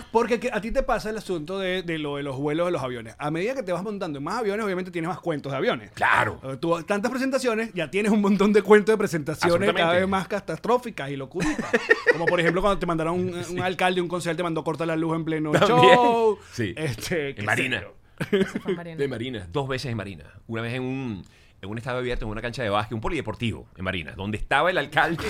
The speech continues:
Speaker 2: <laughs> chavista sentado entre el público y me cortan la luz saliendo yo, "Buenas noches", como el tum.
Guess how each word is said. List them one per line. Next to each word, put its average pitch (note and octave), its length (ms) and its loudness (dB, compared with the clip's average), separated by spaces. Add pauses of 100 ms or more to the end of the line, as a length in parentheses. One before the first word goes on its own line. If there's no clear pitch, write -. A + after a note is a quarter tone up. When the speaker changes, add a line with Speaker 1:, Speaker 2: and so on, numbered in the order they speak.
(140)
Speaker 2:
<laughs> - 220 -10
chavista D#3 480 2
sentado C#3 540 0
entre G3+ 220 0
el - 80 -10
público F#3 600 -2 (300)
y C3+ 140 -8
me B2 220 -6
cortan D3 320 -8
la D3+ 80 -4
luz D3 160 -10
saliendo E3+ 260 -4
yo, F3 160 0
"Buenas B3+ 300 0
noches", A#3+ 180 0
como G3+ 80 -2
el D3+ 80 -2
tum. E2 240 0